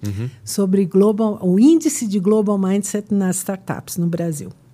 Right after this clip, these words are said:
Speaker 2: Gostaria muito de saber qual que é o nosso índice.
Speaker 1: Uhum.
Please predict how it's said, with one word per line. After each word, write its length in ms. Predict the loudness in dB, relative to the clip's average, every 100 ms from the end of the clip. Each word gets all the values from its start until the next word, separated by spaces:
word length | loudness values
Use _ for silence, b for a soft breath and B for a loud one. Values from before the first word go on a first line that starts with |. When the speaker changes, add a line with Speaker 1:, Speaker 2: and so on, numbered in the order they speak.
| -14 -8
Speaker 2:
Gostaria 440 | -6 -4 -2 0 2
muito 300 | 4 2 0
de 140 | -6
saber 460 | -8 -8 -6 -6 -6
qual 180 | -6 -6
que 120 | -6
é 40 | -6
o 20 |
nosso 280 | -6 -6 -8
índice. 460 | -6 -8 -8 -12
Speaker 1:
Uhum. 280 | -12 -12 -12